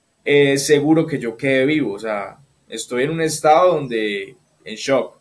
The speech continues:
pero puede que en cualquier momento me vaya. Empiezan a hacerme lo-, los respectivos exámenes, me hacen un tac.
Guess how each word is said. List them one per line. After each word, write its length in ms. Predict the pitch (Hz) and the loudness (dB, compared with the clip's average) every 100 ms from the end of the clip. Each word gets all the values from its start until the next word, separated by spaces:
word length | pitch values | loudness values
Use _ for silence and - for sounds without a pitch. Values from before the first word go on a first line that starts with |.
| _ | _
pero 260 | 120 113 | -4 -4
puede 240 | 110 104 107 | -6 -8 -8
que 80 | 139 | -10
en 60 | |
cualquier 280 | 127 113 110 | -10 -10 -16
momento 520 | 117 123 - 139 143 _ _ _ _ - | -16 -16 -10 -10 -10 _ _ _ _ -16
me 100 | 101 | -10
vaya. 300 | 101 - - _ _ _ _ _ _ _ _ _ _ _ _ _ - | -10 -10 -20 _ _ _ _ _ _ _ _ _ _ _ _ _ -8
Empiezan 400 | 135 127 131 151 | -6 -4 -4 -2
a 40 | |
hacerme 240 | 139 127 | -4 -2
lo-, 160 | 147 165 | -2 0
los 280 | 156 139 120 | 0 0 -4
respectivos 560 | 123 - 120 127 131 | -8 -8 -8 -6 -4
exámenes, 600 | 143 139 139 143 143 147 - | -4 -4 -4 -6 -8 -12 -12
me 80 | |
hacen 160 | 120 135 | -10 -8
un 160 | 139 - | -8 -2
tac. 340 | 139 - | -2 -2